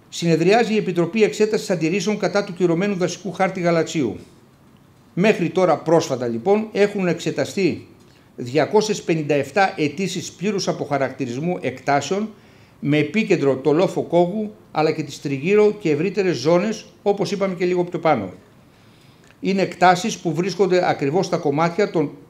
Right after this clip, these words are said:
των πάνω από τριακοσίων στρεμμάτων που είπαμε και που έχουν εξαιρεθεί από το δασικό χάρτη.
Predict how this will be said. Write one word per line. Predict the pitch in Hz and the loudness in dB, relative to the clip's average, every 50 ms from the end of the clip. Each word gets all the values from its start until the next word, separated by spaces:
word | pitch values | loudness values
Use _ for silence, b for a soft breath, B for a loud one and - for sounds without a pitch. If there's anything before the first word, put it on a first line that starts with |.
| - - - - | -20 -20 -8 -4
των | - 135 127 127 | -2 -2 -2 2
πάνω | 127 - 175 175 165 156 | 4 6 6 6 6 4
από | 139 127 135 131 | 0 0 -2 -4
τριακοσίων | 131 143 131 131 123 120 127 120 - 175 139 | -4 -2 -2 -2 -2 -2 -4 -4 -2 -2 -2
στρεμμάτων | - - 123 117 127 160 175 170 160 131 | -2 -2 -4 -2 -2 -2 -2 -4 -6 -6
που | - 139 | -4 -4
είπαμε | 143 147 196 190 190 | -2 -2 -2 -4 -4
και | 180 180 170 | -4 -6 -6
που | 139 - 170 | -4 -2 0
έχουν | 190 180 185 202 | -2 0 -2 -4
εξαιρεθεί | 185 175 175 - 160 151 139 131 135 135 190 196 196 - - - - _ _ _ _ - | -6 -6 -4 -2 0 0 0 0 -2 -4 -6 -6 -8 -10 -16 -20 -20 _ _ _ _ -6
από | 147 139 135 151 | -6 -4 -4 -4
το | 143 147 | -4 -2
δασικό | 135 143 135 - - - 170 | -2 -4 -4 -2 -2 -2 -2
χάρτη. | 170 - 160 151 - - 180 | 0 2 0 0 0 -4 -12